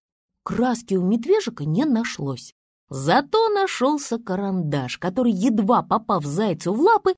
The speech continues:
сломался на три части. Случайно. Тем временем медвежик сделал из тонких реечек каркас и обклеил его кусочками разноцветной бумаги. Заяц от восхищения совсем ополоумел.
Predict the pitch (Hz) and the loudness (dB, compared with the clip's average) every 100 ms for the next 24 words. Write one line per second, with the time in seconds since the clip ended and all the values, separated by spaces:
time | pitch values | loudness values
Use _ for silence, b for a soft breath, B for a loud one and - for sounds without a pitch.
0 | _ - 381 427 453 - 202 220 - 165 | _ 0 4 4 2 -2 0 0 -2 -4
1 | 151 180 180 - - _ _ _ _ - | -2 -4 -4 -8 -16 _ _ _ _ -14
2 | - 175 233 233 240 233 226 185 160 - | -6 -2 -2 -2 -2 0 0 -4 -8 -14
3 | _ _ _ _ _ _ _ _ - 226 | _ _ _ _ _ _ _ _ 0 4
4 | 269 269 381 359 320 262 208 196 175 311 | 4 4 4 2 2 4 4 2 0 0
5 | 269 202 170 160 247 220 202 - 185 175 | 0 -2 -2 0 2 2 0 -2 -2 -2
6 | 151 156 170 151 151 139 - 131 - 269 | -4 -2 -2 -2 -4 -8 -8 -8 -2 -2
7 | 330 - _ _ 170 214 - 381 427 370 | -2 -8 _ _ 0 0 2 4 4 4
8 | 190 175 - 151 208 285 - 208 160 131 | 2 0 -2 -2 0 -2 -2 -2 -2 -2
9 | 143 147 175 185 165 151 143 127 131 - | -4 -4 -4 -2 -2 0 -2 -4 -10 -18
10 | _ _ - 151 240 330 262 233 202 208 | _ _ -8 2 4 4 2 -2 -6 -4
11 | 240 - 269 277 - 349 277 214 - 180 | -4 0 0 0 0 0 2 2 0 0
12 | - 277 247 233 190 185 147 139 | 0 2 2 2 0 2 0 -4